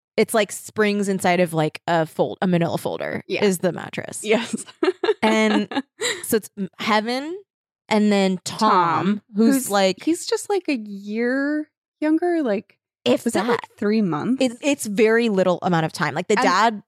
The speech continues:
Speaker 1: fucked both of those women very close together.
Speaker 2: V C really took her time explaining that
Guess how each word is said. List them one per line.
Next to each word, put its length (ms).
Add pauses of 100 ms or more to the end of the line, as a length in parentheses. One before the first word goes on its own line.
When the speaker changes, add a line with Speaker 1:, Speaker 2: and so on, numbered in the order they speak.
(140)
Speaker 1:
fucked 420
both 260
of 60
those 140
women 240
very 300
close 220
together. 360
Speaker 2:
V 200
C 100
really 580
took 340
her 120
time 680 (680)
explaining 1000 (200)
that 680